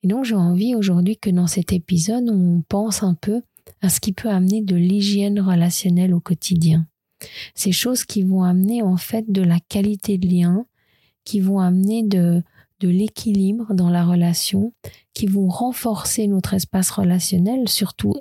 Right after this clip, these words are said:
éviter de le polluer de manière à ce que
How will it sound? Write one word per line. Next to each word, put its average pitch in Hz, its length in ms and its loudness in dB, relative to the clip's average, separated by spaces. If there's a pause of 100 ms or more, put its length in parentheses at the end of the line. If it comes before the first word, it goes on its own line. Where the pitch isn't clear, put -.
éviter 190 520 0
de 180 140 2
le 165 160 4 (140)
polluer 202 580 0 (640)
de 196 140 0
manière 185 500 2
à 185 100 2
ce - 140 -2
que 202 300 -2